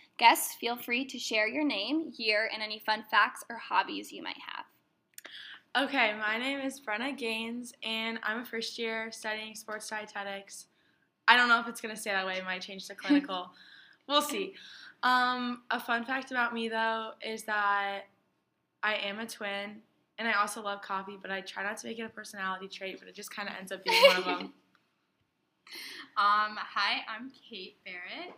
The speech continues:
Speaker 3: Um, I'm a first year dietetics major, and I hope to go into clinical,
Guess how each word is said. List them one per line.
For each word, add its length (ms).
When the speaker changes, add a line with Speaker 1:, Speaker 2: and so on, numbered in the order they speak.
Speaker 3:
Um, 560
I'm 120
a 60
first 380
year 300
dietetics 800
major, 560
and 460
I 60
hope 220
to 80
go 100
into 180
clinical, 640